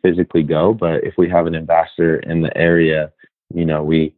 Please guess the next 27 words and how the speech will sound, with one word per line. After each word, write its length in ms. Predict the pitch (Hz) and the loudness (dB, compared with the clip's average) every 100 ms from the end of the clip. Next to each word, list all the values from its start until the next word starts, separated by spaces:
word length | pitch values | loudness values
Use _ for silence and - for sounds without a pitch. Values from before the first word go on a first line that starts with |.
| _ - | _ -8
get 240 | - 120 - | -2 -2 2
them 360 | 87 80 87 - | 2 2 0 0
in 160 | 82 82 | -2 0
contact 640 | 92 87 80 87 85 - | 0 0 2 2 2 -4
and 100 | 82 | -4
we 120 | 82 | -2
make 200 | 85 78 | -2 -2
sure 220 | - 87 | 0 2
that 160 | 82 80 | 2 2
they're 160 | 85 80 | 2 2
well 200 | 82 76 | 2 0
prepared 520 | 85 - 87 80 73 | -4 -2 0 0 0
to 120 | 87 | 0
attend 340 | 80 - 82 | 0 -2 0
this 100 | 82 - | -2 -2
event, 400 | 78 78 90 - - | -4 -4 -4 -6 -4
uh, 220 | 85 78 | -2 -2
whether 340 | 73 82 80 78 | 0 0 2 0
it's 180 | - - | -4 -4
tabling 420 | 87 82 82 80 | 0 2 0 0
a 180 | 78 78 | -2 -2
booth 320 | 80 85 90 - | 0 2 0 -4
or 360 | 82 80 76 76 _ _ - | -2 0 -2 -6 _ _ -4
putting 200 | 92 87 | 0 0
on 100 | 82 | 0
a 40 | 76 | 0
workshop. 540 | 85 85 - - | 0 0 -4 -6